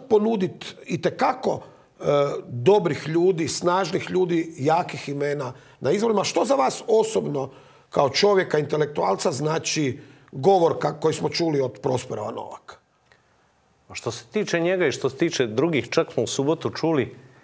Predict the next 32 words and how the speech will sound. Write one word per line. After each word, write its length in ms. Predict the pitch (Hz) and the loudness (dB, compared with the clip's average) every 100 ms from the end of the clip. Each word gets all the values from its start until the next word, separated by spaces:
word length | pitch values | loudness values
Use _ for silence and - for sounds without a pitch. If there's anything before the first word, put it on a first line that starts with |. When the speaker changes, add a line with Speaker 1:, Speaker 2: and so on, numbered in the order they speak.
| - _ _ _ _ _ _ - | -20 _ _ _ _ _ _ -16
Speaker 2:
po 100 | 87 76 _ _ - | -14 -14 _ _ -4
plodovima 500 | 127 127 98 90 80 | -2 -2 -4 -6 -8
ćete 280 | 85 - | -12 -12
ih 80 | 80 | -12
prepoznat, 520 | - 82 80 76 78 - | -10 -10 -6 -6 -8 -12
po 60 | 85 | -10
dijelima. 480 | 87 92 87 71 69 _ _ _ _ | -6 -4 -4 -8 -14 _ _ _ _
Zašto 400 | 78 104 101 - | -2 -2 -2 -8
to? 160 | - - _ _ _ _ _ _ | -16 -18 _ _ _ _ _ _
Po 120 | 98 | -2
mnoštvo 360 | 127 196 - 208 | 0 0 0 0
stranaka 440 | - 196 180 156 | 0 0 0 0
na 80 | 135 | 0
mnoštvo 420 | 135 160 - 196 | 2 0 0 0
mjesta 360 | 175 175 170 131 | 2 2 -2 -4
smo 260 | - 120 117 | -2 -4 -4
čuli 380 | - 165 170 110 | -2 2 2 2
da 140 | 117 | 2
ljudi 300 | 123 117 104 | 2 0 0
dolaze, 560 | 104 113 110 90 101 92 | 2 2 2 0 -2 0
da 140 | 101 | 0
im 140 | 110 | 0
ispadaju 380 | 107 - 107 104 | -2 -4 -2 -2
bomboni 440 | 92 98 95 101 101 | -2 -2 0 0 0
iz 100 | 92 | -2
usta, 300 | 90 - 107 | -4 -2 0
lijepo 320 | 120 104 110 | 0 0 -4
pričaju, 340 | 113 110 123 | -4 -2 0
imaju 140 | 117 117 | 0 0
struku, 320 | 135 131 123 | 0 0 0
imaju 300 | 117 123 113 | 0 0 0
znanje. 480 | 113 120 127 131 | 0 0 0 -2